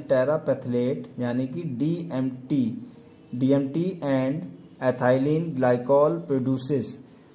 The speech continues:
तो डीएमटी यानी dimethyl terephthalate और ethylene glycol दोनों जब रिएक्शन करते हैं मोनोमर, तो हमारा फॉर्म करते हैं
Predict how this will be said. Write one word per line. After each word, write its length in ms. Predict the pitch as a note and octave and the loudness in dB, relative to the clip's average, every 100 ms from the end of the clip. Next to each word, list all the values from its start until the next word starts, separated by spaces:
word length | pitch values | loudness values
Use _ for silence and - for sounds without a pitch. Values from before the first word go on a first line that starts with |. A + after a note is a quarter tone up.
| - | -8
तो 260 | C3 C3 C3 B2+ B2 | -4 -2 -2 -4 0
डीएमटी 760 | D3 D#3+ E3 F#3+ F#3+ G3 F#3 | 2 2 0 -2 -4 -6 -8
यानी 320 | D3+ C#3+ D3 C3+ | -6 -4 -4 0
dimethyl 680 | C#3 D#3+ D3+ C#3+ D3+ D#3 | 0 0 -2 -2 -2 -2
terephthalate 1120 | D3+ C#3 C#3 C#3 C3 C#3 D3 E3 - - - | 0 0 2 0 0 2 2 2 -4 -16 -4
और 320 | C3+ C3+ C3+ C3 | 2 2 2 0
ethylene 440 | B2+ C#3 D#3+ E3+ C#3+ | -2 0 -2 0 0
glycol 640 | C3+ A#2+ B2+ C#3 C#3 D#3 - - - - - - A#2 | 0 0 2 4 2 -2 -8 -20 -20 -20 -20 -20 -8
दोनों 300 | B2+ C#3+ D3+ | -2 0 0
जब 240 | D3+ C#3 | 0 -2
रिएक्शन 460 | B2 B2 B2+ F#3 F3+ | 0 0 2 0 2
करते 300 | E3+ D#3 D#3 | 2 2 0
हैं 80 | D#3 | 0
मोनोमर, 500 | D3+ C#3+ C#3+ F3 G3+ - - - - | 0 0 0 -2 -4 -14 -20 -20 -4
तो 100 | D3 | 2
हमारा 360 | C#3+ C#3 D3+ D#3+ | 4 4 4 2
फॉर्म 400 | D#3+ D3 D#3 D#3+ | 0 0 2 4
करते 300 | D#3 - D3+ | 4 4 0
हैं 460 | C3 D3+ A3 - | 2 2 -2 -6